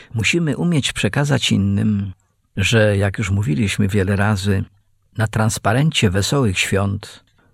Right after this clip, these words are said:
zgubiono częściowo istotę Adwentu, istotę oczekiwania. Do tego stopnia, że nawet dzieci są zdezorientowane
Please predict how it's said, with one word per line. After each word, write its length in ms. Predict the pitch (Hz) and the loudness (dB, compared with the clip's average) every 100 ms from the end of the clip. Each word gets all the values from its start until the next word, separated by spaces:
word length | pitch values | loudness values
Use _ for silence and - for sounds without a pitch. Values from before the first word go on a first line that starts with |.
| _ - | _ -10
zgubiono 580 | - 107 120 180 143 | -4 -2 2 2 2
częściowo 840 | 95 98 95 - 107 98 101 95 90 - _ _ - | 2 0 0 0 0 2 2 0 -2 -8 _ _ -6
istotę 600 | 95 - 110 113 104 - _ _ _ _ _ _ | -4 -2 0 2 0 -2 _ _ _ _ _ _
Adwentu, 600 | 110 90 110 98 85 - | -6 0 2 2 0 -6
istotę 500 | 120 113 123 117 120 | -8 -4 -2 0 -2
oczekiwania. 800 | - - 107 107 104 85 82 82 - _ _ _ _ _ _ _ - - | 0 -2 -2 0 0 0 -4 -10 -18 _ _ _ _ _ _ _ -20 -8
Do 120 | 104 | -2
tego 220 | 101 156 127 | 0 0 0
stopnia, 540 | - 120 - 117 113 | 0 0 0 2 2
że 180 | 92 104 | 4 4
nawet 320 | 104 98 90 | 4 2 0
dzieci 520 | 98 165 - 107 90 | 0 0 0 0 0
są 280 | - 92 90 | -2 -2 -2
zdezorientowane 1200 | 95 107 101 95 101 101 110 98 104 101 104 | 0 -2 0 0 0 0 0 0 0 0 0